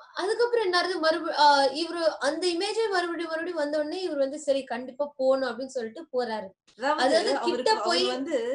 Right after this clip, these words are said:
Speaker 2: அவருக்கு என்ன இது அனுபவம் நடக்குது, சுவாமிஜி ரொம்ப அற்புதமா சொன்னாரு. அவரோட வாழ்க்கையில வெறும் சந்தோஷமா தான் வாழ்ந்துட்டு இருந்தாரு. ஆனா அந்த சந்தோஷத்தை எல்லாத்தையும் தாண்டி அவருக்குள்ள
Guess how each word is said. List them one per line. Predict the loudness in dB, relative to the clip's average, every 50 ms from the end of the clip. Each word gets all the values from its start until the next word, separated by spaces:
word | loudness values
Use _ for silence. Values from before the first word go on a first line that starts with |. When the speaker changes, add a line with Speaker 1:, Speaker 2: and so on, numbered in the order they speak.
| -4 -6 -8 -10 -10
Speaker 2:
அவருக்கு | -8 -6 -6 -6 -6 -6 -8
என்ன | -8 -6 -8 -8 -8
இது | -8 -10 -8 -8 -8
அனுபவம் | -8 -10 -10 -10 -10 -8 -8 -8 -10 -12 -14 -16
நடக்குது, | -16 -16 -18 _ _ -20
சுவாமிஜி | _ -14 -12 -12 -12 -12 -14
ரொம்ப | -16 -20 -18 -16 -10 -8 -8
அற்புதமா | -8 -8 _ -16 -18 -16 -16 -18
சொன்னாரு. | -20 -20 _ -20 -20 -20 -20 -20 -20 -20 _ _ _ _ _ _ _ _ _ _ -20 -20 -20 _ _ _ _ _ _ _ _ _ _ _ -6
அவரோட | -6 -4 -2 -2 -2 -2 -2
வாழ்க்கையில | -2 -4 -4 -6 -6 -6 -6 -6 -4 -4
வெறும் | -4 -6 -8 -8 -8 -6
சந்தோஷமா | -6 -6 -6 -6 -8 -8 -8 -8 -8 -6
தான் | -6 -8 -6
வாழ்ந்துட்டு | -6 -6 -6 -8 -8 -8 -10 -10 -10
இருந்தாரு. | -14 -16 -16 -16 -16 -18 -18 -20 _ _ _ _ _ _ _ _ _ _ -10
ஆனா | -6 -4 -2 -2
அந்த | -2 -2 -4
சந்தோஷத்தை | -4 -4 -4 -4 -2 -2 -2 -2 -2 -2 -4 -4 -4 -4
எல்லாத்தையும் | -4 -2 -2 -2 -2 -4 -6 -8 -8 -8
தாண்டி | -6 -4 -4 -4 -4 -6 -6 -6 -6 -6 -8
அவருக்குள்ள | -10 -10 -12 -12 -12 -10 -10 -8